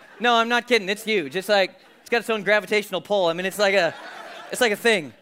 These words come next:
And, uh, we got big heads in our family. So, so this was a situation where we, we were faced with disappointment. Now, thankfully, it turned out okay, but there was a period of time where we were freaking out. What is this gonna mean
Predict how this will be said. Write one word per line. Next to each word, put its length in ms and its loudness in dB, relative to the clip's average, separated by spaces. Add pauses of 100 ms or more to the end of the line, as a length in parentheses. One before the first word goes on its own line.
(560)
And, 180 -6
uh, 340 4 (960)
we 120 -8
got 160 4
big 120 -2
heads 200 0
in 60 -2
our 100 2
family. 440 -4 (600)
So, 400 0 (240)
so 220 2
this 180 -4
was 80 -10
a 80 -4
situation 540 0
where 160 0
we, 240 -2 (240)
we 180 0
were 140 0
faced 380 -2
with 80 -12
disappointment. 500 -4
Now, 120 -2
thankfully, 540 -4 (160)
it 120 -4
turned 220 -4
out 120 2
okay, 300 -2
but 180 -4
there 220 2
was 120 -4
a 60 -2
period 320 -2
of 80 -6
time 400 -2
where 180 -2
we 320 -4
were 140 -8
freaking 380 -14
out. 480 -12 (520)
What 360 0
is 160 -2
this 160 -4
gonna 180 0
mean 460 -2